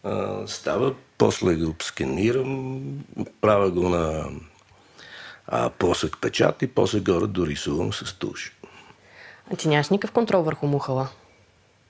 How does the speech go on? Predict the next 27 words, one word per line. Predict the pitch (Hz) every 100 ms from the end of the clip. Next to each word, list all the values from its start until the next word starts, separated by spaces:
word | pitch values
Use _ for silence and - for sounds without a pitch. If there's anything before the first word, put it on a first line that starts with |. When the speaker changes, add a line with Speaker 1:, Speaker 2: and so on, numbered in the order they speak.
| _ -
Speaker 1:
Да, | - 67
затова | 71 76 - 80 78 85 90 95 - - _
след | - - 95 -
като | - 69 67 - - -
стане | - - 76 65
мухъл, | 64 78 82 87
ги | 95
сканирам | 87 - 80 69 67 67 80
и, | 85 85 85 - - 92
ма, | 101 - 53 - - - _ -
става | - 78 92
друго | 104 110 113
изображението. | 104 107 104 101 101 82 - - _
Да. | - - - - - - - - - - - _
Мухъла | 71 - - 82 92 101 101 101 - _ _
не | - 87
мога | 85 101 110
да | 92
го | 82 - _ _ _ _
<laughs> | 110 85 - - - - - -
то | 82
от | 82
него | 95 87 98
няма | 113 117
избавяне, | 95 78 73 67 65 65 80 95 98
така | - - 101
че | - 104 107 110